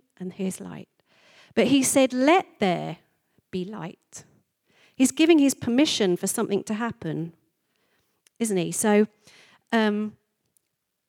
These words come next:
we too have this same power. In Matthew sixteen nine, it says, "And I will give you the keys of the kingdom of heaven,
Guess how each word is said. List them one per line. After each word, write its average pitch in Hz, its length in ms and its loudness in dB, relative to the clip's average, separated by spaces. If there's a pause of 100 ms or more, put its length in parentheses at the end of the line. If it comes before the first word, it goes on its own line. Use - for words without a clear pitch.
(260)
we 277 200 4
too 269 360 4
have 208 260 -4
this 214 160 0
same 214 340 -2
power. 190 320 0
In 214 240 -4
Matthew 247 420 -4
sixteen 214 800 -2
nine, 180 360 0
it - 180 -8
says, 185 480 -2 (600)
"And 247 120 4
I 247 120 4
will 240 160 4
give 240 260 -4
you 330 420 8
the 285 100 2
keys 185 480 -2
of 180 100 -4
the - 80 -8
kingdom 202 420 -4
of 185 100 -2
heaven, 170 600 -4